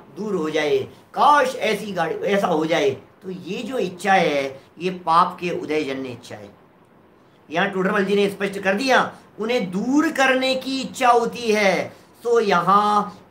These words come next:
यही पीड़ा मानता, देखो ऊपर क्या था, कोई पीड़ा नहीं है, यहाँ भी अन्य कोई पीड़ा नहीं है। समझ में आ रही है बात?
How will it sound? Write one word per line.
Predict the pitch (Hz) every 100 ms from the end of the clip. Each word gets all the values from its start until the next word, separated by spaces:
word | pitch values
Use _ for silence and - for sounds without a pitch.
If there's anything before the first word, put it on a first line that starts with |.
| 131
यही | 147 175 180 247 247
पीड़ा | 214 220 220 - 175
मानता, | 196 139 139 160 196 233 247 247
देखो | - 226 277 311 190 - - _ _ _ -
ऊपर | 254 262 294
क्या | 269 262
था, | 247 190 - - _ _ _ _ _ _ _ _ -
कोई | 240 302
पीड़ा | 277 277 285
नहीं | 294 294 320
है, | 294 - - - - _ _ _ _ _ _ _ _ _ _ _ _ -
यहाँ | 180 214 240 269
भी | 285 277
अन्य | 247 262 277
कोई | 262 277
पीड़ा | - 254 262 277
नहीं | 277 269 247
है। | 180 - - - - - - - _ _ _ _ _ _ _ 175
समझ | 214
में | 247
आ | 262
रही | 311
है | 311
बात? | 240 -